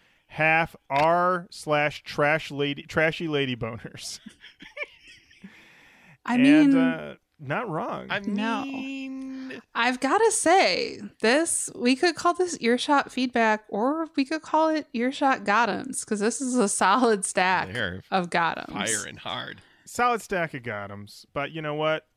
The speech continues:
Speaker 1: We're not gonna give up on our boys in Earshot because they have a ton of potential.
Speaker 2: <laughs> It's true.
Speaker 1: And that bit is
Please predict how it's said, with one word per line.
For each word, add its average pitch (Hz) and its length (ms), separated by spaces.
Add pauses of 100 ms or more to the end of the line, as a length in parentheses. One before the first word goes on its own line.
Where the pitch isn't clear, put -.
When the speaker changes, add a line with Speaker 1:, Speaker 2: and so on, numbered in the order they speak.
(440)
Speaker 1:
We're 147 100
not 175 280
gonna 196 220
give 165 260
up 135 360
on 131 160
our 127 120
boys 110 640 (1200)
in 160 160
Earshot 107 540 (720)
because 127 640
they 139 640 (460)
have 160 240
a 190 60
ton 180 240
of 190 120
potential. - 580 (600)
Speaker 2:
<laughs> 196 100 (360)
It's - 140
true. - 180 (800)
Speaker 1:
And 135 240
that 143 200
bit 170 140
is 147 220